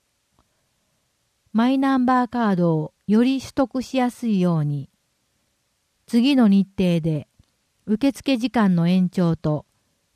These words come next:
休日会長を実施します。七月末予定で、自動交付機の取り扱いを終了しますので、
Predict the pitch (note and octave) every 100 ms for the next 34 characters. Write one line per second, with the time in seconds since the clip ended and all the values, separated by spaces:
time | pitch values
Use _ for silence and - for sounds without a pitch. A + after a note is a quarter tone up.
0 | - B3+ C#4 C4 A#3 A#3+ B3+ A#3+ F#3+ F#3
1 | F3 D3 D#3+ - F#3 - F#3 D#3+ E3 -
2 | _ _ _ _ _ _ _ _ _ _
3 | _ _ _ _ _ - - C#4 C4+ -
4 | B3+ A#3+ A3 - A3 - _ _ _ G#3+
5 | G#3 A#3 G#3+ G3+ F#3+ F#3+ _ _ _ _
6 | _ _ _ _ - _ F#3+ G3 A3 C4+
7 | C4 - C4+ B3+ B3 G#3+ F3+ E3 C3 -
8 | F#3 G#3+ B3+ B3 - B3 A3+ A3 G#3+ -
9 | A#3+ C4 B3 A#3+ - A3+ A3+ - F3 D3+
10 | D3+